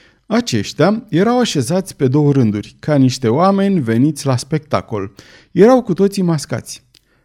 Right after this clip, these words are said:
Cei șase poeți avură aerul de a nu-i fi observat. Abia intrară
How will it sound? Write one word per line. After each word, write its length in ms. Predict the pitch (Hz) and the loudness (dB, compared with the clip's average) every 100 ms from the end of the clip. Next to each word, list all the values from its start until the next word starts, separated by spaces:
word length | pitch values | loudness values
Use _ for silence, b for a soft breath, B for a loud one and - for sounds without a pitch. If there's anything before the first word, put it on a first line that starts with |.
| _ | _
Cei 160 | - 143 | 0 2
șase 380 | 139 214 202 131 | 2 0 0 -2
poeți 420 | - 175 220 151 | 0 0 0 0
avură 420 | 127 120 170 143 | 0 0 0 2
aerul 440 | 110 131 156 156 | 2 0 0 -2
de 120 | 143 120 | 0 0
a 100 | 113 | 0
nu-i 220 | 147 156 | 0 -2
fi 120 | - | -2
observat. 640 | 110 - 165 135 98 - - B B B B | -4 -2 -4 -2 -4 -6 -20 B B B B
Abia 240 | 196 269 | 0 2
intrară 680 | 262 196 135 113 110 196 233 | 4 2 2 0 2 0 -2